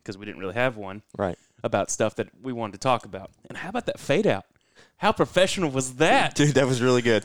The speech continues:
Speaker 1: I was looking at the time when it was gonna cut off, and I was like, "I'm gonna time this perfect." Man, hey.
Speaker 2: We are
Speaker 1: Some-,
Speaker 2: on it this morning.
Speaker 1: somewhat, somewhat of a symbolism of, uh, professionalism around here.
Speaker 2: Hey,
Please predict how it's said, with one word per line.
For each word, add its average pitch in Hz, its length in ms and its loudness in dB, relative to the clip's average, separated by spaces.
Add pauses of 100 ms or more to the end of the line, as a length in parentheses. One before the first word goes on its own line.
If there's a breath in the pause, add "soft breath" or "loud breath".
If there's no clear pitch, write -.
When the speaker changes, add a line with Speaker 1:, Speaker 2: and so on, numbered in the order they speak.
Speaker 1:
I 160 140 6
was 185 140 4
looking 196 140 4
at 170 60 -4
the 151 60 0
time 175 380 0
when 151 140 2
it 170 80 2
was 139 100 0
gonna 135 160 0
cut 160 240 0
off, 160 220 4
and 208 40 -4
I 185 40 0
was 131 80 -4
like, 127 120 -8
"I'm - 80 -14
gonna 147 180 -14
time 131 320 -10
this 123 120 -10
perfect." - 540 -2
Man, 131 460 0 (100)
hey. 156 340 2 (560)
Speaker 2:
We 170 100 -6
are - 80 -2
Speaker 1:
Some-, 175 280 4
Speaker 2:
on 226 120 4
it - 80 -2
this 117 220 0
morning. 185 240 4
Speaker 1:
somewhat, 175 280 0
somewhat 170 360 0
of 131 80 0
a 113 280 0
symbolism 131 600 2
of, 104 220 0
uh, 101 140 2
professionalism 110 840 -4
around 107 240 -4
here. 117 260 -4
Speaker 2:
Hey, 143 260 -12